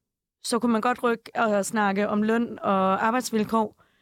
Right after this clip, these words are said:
Men det der med derhjemme, altså, så var det et kram og en, og en fælles tårer og så videre. Men hvad skulle de egentlig gøre? Hvor skulle de gå hen?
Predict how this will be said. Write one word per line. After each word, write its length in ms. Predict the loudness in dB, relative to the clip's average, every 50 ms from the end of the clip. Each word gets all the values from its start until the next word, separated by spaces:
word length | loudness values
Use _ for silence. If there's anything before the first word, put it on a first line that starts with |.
| _ _ _ _ 0
Men 160 | 0 2 2
det 100 | 2 2
der 100 | 2 2
med 140 | 2 2 2
derhjemme, 500 | 2 2 2 2 2 2 2 2 2 0
altså, 180 | 0 -2 -2 -2
så 120 | -2 0
var 100 | 0 0
det 100 | 0 -2
et 80 | -2 -2
kram 340 | -2 0 0 0 0 -2
og 160 | -2 -4 -2 0
en, 320 | 0 0 0 0 0 -2 -2 -2
og 60 | 0
en 200 | 2 2 2 2
fælles 320 | 0 0 0 2 0 -2
tårer 340 | 0 0 0 2 2 2 2
og 80 | 2 0
så 80 | 0
videre. 240 | 0 2 2 0 0 -4 -10 -20 -20 _ _
Men 120 | -2 0 2
hvad 140 | 2 2 0
skulle 200 | 0 -2 0 0
de 80 | 2
egentlig 220 | 0 2 0 0 0
gøre? 220 | 2 2 2 2
Hvor 140 | 2 0 -2
skulle 200 | 0 -2 -2 -2
de 60 | 0
gå 100 | 0 2
hen? 200 | 2 2 0 0